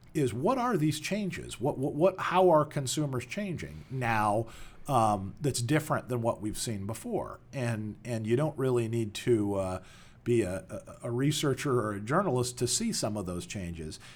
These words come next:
Every one of us has got a smartphone in our pocket. I mean, it's amazing to me that, that right now there's a higher percentage of households that are, that it's subscribed to Amazon Prime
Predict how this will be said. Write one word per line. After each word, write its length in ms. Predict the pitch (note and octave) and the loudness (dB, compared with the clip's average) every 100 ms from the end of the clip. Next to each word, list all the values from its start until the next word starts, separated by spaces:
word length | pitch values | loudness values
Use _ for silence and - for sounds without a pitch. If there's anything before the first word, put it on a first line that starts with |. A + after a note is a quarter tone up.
| - - - | -20 -20 -6
Every 280 | - D3 D#3+ | 0 4 6
one 180 | D3+ E3 | 8 6
of 80 | D3 | 4
us 100 | C3+ | -2
has 120 | D3+ | 0
got 160 | D#3+ C#3+ | 2 2
a 40 | |
smartphone 640 | - D3+ D#3+ - C#3 A#2 | 2 2 2 2 0 0
in 60 | A2 | -2
our 140 | G#2 | -2
pocket. 460 | - G#2 - F2+ - | -2 -2 -2 -4 -8
I 80 | A#2+ | -4
mean, 140 | A2+ | -2
it's 140 | A#2+ A#2 | -2 -2
amazing 520 | A2 C3+ D#3 C#3+ B2 | 0 2 4 2 -2
to 120 | B2+ | -4
me 240 | B2 C#3+ C#3+ | -2 0 0
that, 260 | A2 G#2+ - - - - - | 0 -2 -4 -12 -20 -20 -12
that 320 | A2+ A2+ A2+ - | -4 0 0 -2
right 360 | A#2 B2+ D3 | 0 0 0
now 300 | A#2 B2+ C#3+ | -2 0 2
there's 260 | A#2+ A2+ A2 | 2 0 -2
a 40 | |
higher 320 | A2+ - C3+ C#3 | -2 -2 0 0
percentage 480 | B2+ B2 C3 B2 | -2 -2 -4 -4
of 100 | A2+ | -4
households 640 | - C3 C3 - C3 B2 A2 | -4 -2 -2 -2 -2 -2 -2
that 140 | A#2 | -2
are, 100 | G#2 G#2 G#2+ - | -2 -4 -8 -10
that 260 | C3 A2 G#2 | -8 -6 -6
it's 240 | G2+ A2 | -6 -6
subscribed 580 | - A#2+ - C3+ C3 B2+ | -6 -6 -4 0 0 0
to 120 | - | -2
Amazon 480 | C3 C3 A#2+ B2+ A#2 | -4 -2 0 0 -2
Prime 480 | A2 D3 D3 C3 A#2+ | 2 6 6 6 2